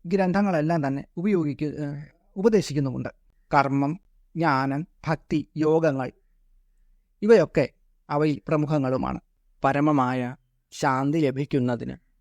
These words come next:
ഭഗവത്ഗീത വിവിധ മാർഗങ്ങൾ ഉപദേശിക്കുന്നു. ഭക്തി, കർമ്മം, ജ്ഞാനം എന്നീ യോഗങ്ങൾ അവയിൽ പ്രധാനങ്ങളാണ്. യോഗികളുടെ സഹജമായിട്ടുള്ള അവസ്ഥയാണ് ശാന്തത.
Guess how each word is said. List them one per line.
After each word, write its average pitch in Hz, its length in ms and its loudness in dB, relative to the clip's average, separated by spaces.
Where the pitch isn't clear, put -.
ഭഗവത്ഗീത 143 680 -2
വിവിധ 190 320 0
മാർഗങ്ങൾ 127 600 0
ഉപദേശിക്കുന്നു. 135 760 -4
ഭക്തി, - 520 -4
കർമ്മം, 127 520 0
ജ്ഞാനം 123 440 0
എന്നീ 175 240 2
യോഗങ്ങൾ 131 520 0
അവയിൽ 139 360 0
പ്രധാനങ്ങളാണ്. 127 720 -2
യോഗികളുടെ 190 680 2
സഹജമായിട്ടുള്ള 139 880 0
അവസ്ഥയാണ് 131 640 -2
ശാന്തത. 123 560 0